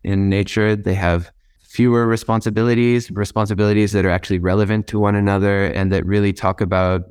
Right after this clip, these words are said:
re-, repeating work that happens in that, like, particular focus.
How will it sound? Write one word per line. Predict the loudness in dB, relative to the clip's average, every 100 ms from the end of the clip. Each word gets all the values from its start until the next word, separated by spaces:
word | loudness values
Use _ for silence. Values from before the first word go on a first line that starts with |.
| -12
re-, | -12 -10 -4
repeating | -4 0 0 2 0 0
work | 0 0
that | -4 -2
happens | -2 0 -2 -2
in | -2 0
that, | 0 0 -2
like, | -2 -2 -4 -6
particular | -4 -2 -2 -2
focus. | -2 -2 -2 -4 -8